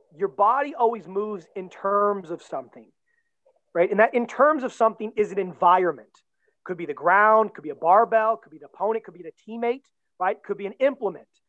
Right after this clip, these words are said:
but we're always moving in terms of something. And so what external cueing says is,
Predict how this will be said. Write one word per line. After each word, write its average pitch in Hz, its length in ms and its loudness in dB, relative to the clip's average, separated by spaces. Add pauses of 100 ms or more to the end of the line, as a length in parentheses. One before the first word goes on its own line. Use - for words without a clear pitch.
(160)
but 202 100 0
we're 214 120 2
always 247 340 -2
moving 247 380 -12
in 220 140 -6
terms 214 360 -8
of 160 100 -16
something. 143 340 -18 (360)
And 196 120 -4
so 233 80 2
what 226 180 4
external 311 400 0
cueing 269 400 -10
says 160 360 -2
is, 160 140 -12